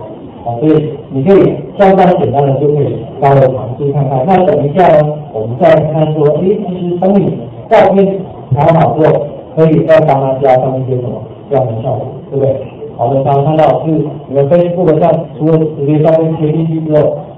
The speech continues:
你们照片会不会做一些处理？有吗？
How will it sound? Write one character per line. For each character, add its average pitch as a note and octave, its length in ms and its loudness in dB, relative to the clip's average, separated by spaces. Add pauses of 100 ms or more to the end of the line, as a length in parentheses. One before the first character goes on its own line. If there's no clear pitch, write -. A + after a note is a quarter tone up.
(180)
你 A#2+ 100 -6
们 B2+ 140 -2
照 D#3+ 120 4
片 D3+ 160 2
会 D3 60 -2
不 D3 80 4
会 C#3 80 4
做 C#3+ 140 2
一 C3+ 100 4
些 C#3 100 2
处 C3 120 -8 (100)
理？ A2+ 140 -10 (1700)
有 A2+ 120 0
吗？ A#2+ 220 0